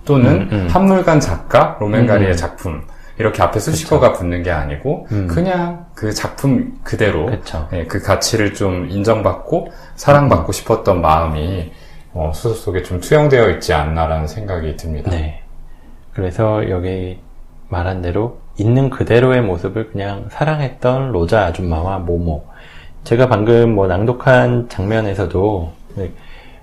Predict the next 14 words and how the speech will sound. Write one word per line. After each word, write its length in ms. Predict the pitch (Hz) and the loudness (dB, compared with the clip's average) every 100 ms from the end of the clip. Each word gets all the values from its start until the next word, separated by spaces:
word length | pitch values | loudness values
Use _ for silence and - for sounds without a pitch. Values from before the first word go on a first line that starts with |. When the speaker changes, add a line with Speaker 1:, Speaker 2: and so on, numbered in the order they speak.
| - | 4
Speaker 2:
모모 260 | 110 127 | 6 8
아줌마, 520 | 123 117 113 104 98 - | 6 6 2 0 -2 -4
아, 180 | - 82 - - - - - | -4 -4 -6 -18 -18 -10 6
로자 320 | 107 127 131 | 6 8 8
아줌마가 540 | 117 104 98 87 139 | 8 4 0 2 2
모모의 420 | 143 92 110 135 131 | 4 4 6 6 6
나이를 360 | 85 85 95 | 4 2 0
처음엔 420 | - 151 143 135 | 0 0 0 0
열 180 | 117 78 | 0 0
살이다. 560 | 82 127 110 98 82 - | 2 2 2 -2 -4 -4
그러니까 240 | 90 85 | -6 -4
Speaker 1:
음. 80 | 104 | 0
Speaker 2:
네 140 | 90 85 | 0 4
살을 500 | 143 139 135 127 | 4 6 4 2